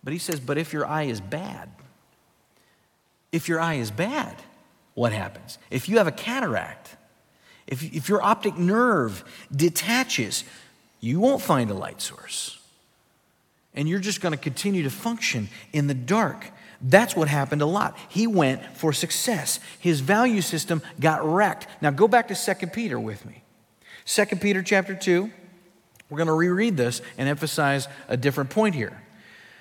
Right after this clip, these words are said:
Lot doesn't show up where Abraham shows up in the New Testament. Abraham makes an appearance in Hebrews eleven. That's the chapter where God highlights the faithful. Lot shows up at Second Peter two.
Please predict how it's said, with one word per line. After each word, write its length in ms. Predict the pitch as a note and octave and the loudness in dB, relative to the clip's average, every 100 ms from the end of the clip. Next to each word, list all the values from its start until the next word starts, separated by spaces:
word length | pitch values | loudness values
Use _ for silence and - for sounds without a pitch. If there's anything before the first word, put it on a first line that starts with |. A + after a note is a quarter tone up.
| - _ _ _ _ _ _ _ - | -20 _ _ _ _ _ _ _ 4
Lot 260 | F#3 A#3 B3+ | 8 10 10
doesn't 380 | B3 A3 A3 | 6 4 -4
show 340 | - - A3+ G#3 | -2 4 6 8
up 760 | G#3 E3+ - - - - _ _ | 8 6 -2 -18 -20 -20 _ _
where 280 | E3 F3+ F3 | -2 0 2
Abraham 560 | F#3+ F3+ D#3 C#3+ A#2+ A#2+ | 2 2 0 -2 -4 -4
shows 320 | - D3+ C3 | 0 0 2
up 320 | C3 F#2+ - | 0 0 -6
in 80 | C#3 | -4
the 60 | |
New 120 | C#3 C3+ | -2 -2
Testament. 400 | C#3+ A#2+ A#2+ C#3+ | -2 -2 -6 -2
Abraham 340 | G3+ F#3 E3+ | 0 2 2
makes 220 | E3 D#3 D#3+ | 2 0 -2
an 60 | |
appearance 400 | C3+ D#3+ D3+ - | 0 2 2 0
in 60 | B2+ | -4
Hebrews 400 | D3 D3 C#3 B2+ | -2 0 0 4
eleven. 300 | D#3 F3 G2+ - - - - _ _ _ _ _ _ _ C#3+ | 4 4 0 -12 -20 -20 -20 _ _ _ _ _ _ _ 2
That's 260 | F#3 G3+ | 2 2
the 80 | D#3+ | -6
chapter 400 | - F3 D#3+ E3+ | 0 2 2 0
where 220 | D3+ C#3 | 2 2
God 240 | C3 D#3 C#3+ | 4 4 4
highlights 480 | D#3 D3+ C3 B2 | 0 0 -2 -4
the 80 | B2 | -8
faithful. 400 | - F#3 - - - _ _ _ _ _ _ _ _ _ _ _ _ _ _ - | -8 -8 -8 -14 -14 _ _ _ _ _ _ _ _ _ _ _ _ _ _ 4
Lot 300 | F#3 D#4+ E4 | 8 10 8
shows 280 | D#4+ D4 A#3 | 4 6 6
up 160 | A3+ | 6
at 80 | G3 | 4
Second 300 | C4+ B3 G#3 | 2 2 0
Peter 220 | A#3 G3+ | 0 0
two. 300 | - D4 G#3+ | 2 2 2